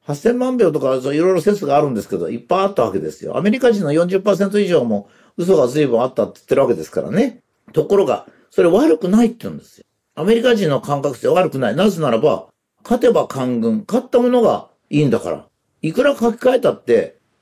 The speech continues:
バイデンが当選すれば、バイデンで書き換えた行為は正しいって言うんですよ。<laughs> ちょっとね、僕なんか頭混乱してきてね、え？選挙してんだから、トランプっていう名前をバイデンに書き換えるのは悪いことでしょ。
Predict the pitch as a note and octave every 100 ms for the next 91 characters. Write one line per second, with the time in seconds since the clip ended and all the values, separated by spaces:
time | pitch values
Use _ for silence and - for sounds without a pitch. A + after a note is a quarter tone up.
0 | - C3+ G#3 B3 G#3 D3 C#3 F#3 F3 F#3
1 | D#3+ E3+ B2+ D3+ G#3 F3+ C#3 A2+ - C3
2 | - G3+ G3 C#3+ - D3+ B2 C3 - C#3+
3 | G#3+ C4 A#3+ F3+ - D2+ - - - _
4 | _ _ - - _ G#3+ G3+ - C3+ -
5 | - - G#3+ A#3 - C3+ D3+ A#3+ D#3 E3+
6 | E3+ - C3 C3 G#2+ - _ - D#3 -
7 | - _ - _ - C#3+ A3+ D4+ F#4+ E4
8 | D#3 D#3 E3+ C3+ A2+ A2 E2+ - _ _
9 | - D#3+ A#3+ B3+ G#3 - D3 C#3+ D3+ D3
10 | C3+ D3+ F#3+ F3 C3 - G#2+ - D#3+ B2
11 | G#2+ C#3+ C4 B3+ C#3 G#2 - F2+ -